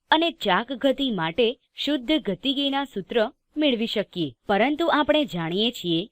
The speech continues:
કે આ બધા ચાક ગતિના ચલ રેખીય ગતિના ચલની જેમ જ વ્યાખ્યાયિત થયા છે.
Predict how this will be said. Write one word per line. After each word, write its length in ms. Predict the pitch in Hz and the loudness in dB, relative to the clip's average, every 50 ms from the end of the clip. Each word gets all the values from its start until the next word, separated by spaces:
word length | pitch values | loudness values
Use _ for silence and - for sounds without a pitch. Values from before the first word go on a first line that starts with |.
| _ - | _ 0
કે 120 | 302 320 - - - 160 | 2 2 2 2 0 2
આ 120 | 175 180 226 | 2 2 2
બધા 360 | 226 269 254 - 269 269 254 - | 2 2 0 2 0 -2 -2 -4
ચાક 360 | - 196 170 170 208 - - 240 | -2 0 0 0 0 -2 -6 -4
ગતિના 500 | 208 262 254 247 262 254 247 254 247 247 - | -2 -2 -2 0 -2 -2 -2 -2 -2 -4 -4
ચલ 320 | - 220 185 160 156 180 - _ _ _ - | -2 -2 -2 -2 -2 -4 -8 _ _ _ -2
રેખીય 480 | 165 196 202 202 - - 277 294 294 277 | 2 4 4 4 4 2 4 6 6 6
ગતિના 460 | 285 285 269 277 285 269 269 269 277 262 | 6 4 2 2 0 0 0 0 0 -2
ચલની 520 | - - 185 185 196 202 220 247 262 262 | -2 0 0 2 2 2 0 0 0 -2
જેમ 260 | 196 185 175 170 214 247 226 | -2 -2 -2 -2 0 0 0
જ 100 | 262 - - - _ - | -2 -2 -6 -14 _ 0
વ્યાખ્યાયિત 580 | 262 294 277 247 240 - 240 247 226 214 - | 4 4 4 4 2 -2 0 0 2 2 0
થયા 320 | - 190 196 180 175 175 - | -2 -2 0 0 0 0 -2
છે. 160 | - 156 127 | -4 -8 -8